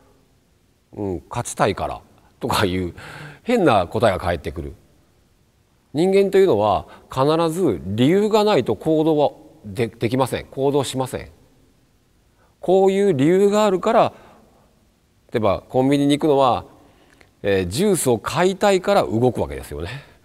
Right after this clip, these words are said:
そういった感じで理由がないと行動は起こらないんですよ。うん、だからまず理由っていうものを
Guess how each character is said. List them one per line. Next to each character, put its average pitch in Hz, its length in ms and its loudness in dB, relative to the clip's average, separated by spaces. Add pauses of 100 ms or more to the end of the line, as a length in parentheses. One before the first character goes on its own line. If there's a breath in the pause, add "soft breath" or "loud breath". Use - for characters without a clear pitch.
(520 soft breath)
そ 156 160 -6
う 165 40 2
い 160 40 -2
っ - 20 -6
た 165 100 -2
感 165 180 -2
じ 160 100 -4
で 156 240 0 (320 loud breath)
理 123 240 2
由 220 200 4
が 220 120 4
な 220 160 4
い 104 100 0
と 107 320 0
行 175 260 2
動 170 200 4
は 175 120 2
起 202 160 -2
こ 196 140 -4
ら 185 60 2
な 143 140 -2
い 131 60 -14
ん - 40 -16
で - 80 -18
す - 100 -20
よ。 - 80 -20 (2500 soft breath)
う 95 40 -10
ん、 71 160 -12 (140)
だ 127 80 -8
か 123 60 -2
ら 131 60 0
ま 143 120 2
ず 127 280 -2
理 117 380 2
由 190 240 4
っ 220 40 -4
て - 180 -4
い 196 60 2
う 202 40 2
も 202 100 4
の 160 60 4
を 143 340 2